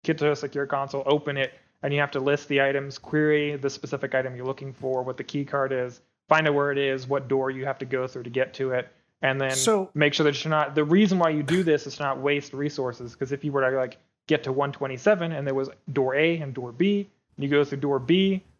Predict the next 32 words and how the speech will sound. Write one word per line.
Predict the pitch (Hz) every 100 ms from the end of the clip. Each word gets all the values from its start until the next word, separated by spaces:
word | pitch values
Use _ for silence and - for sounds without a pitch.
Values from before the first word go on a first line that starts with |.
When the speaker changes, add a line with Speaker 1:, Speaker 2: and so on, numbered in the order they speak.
| _
Speaker 1:
it | 143
might | 151 151
happen | 160 156
that | 151 143
you | 151
can | 156
only | 156 147
get | 151 170
there | 156
by | 143 143
going | 143 139
through | 139 131
door | 135 139
A, | 151 139
so | 131
you | 139
end | 143
up | 135
wasting | 139 143 135
a |
bunch | 131 127
of | 127
resources | 143 143 135 135 127
and | 131 127
failing | 139 135
the | 131
mission | 135 139
'cause | 127 131
everybody | 127 127
gets | 127 127
brutally | - 131 127 123
murdered. | 127 127 117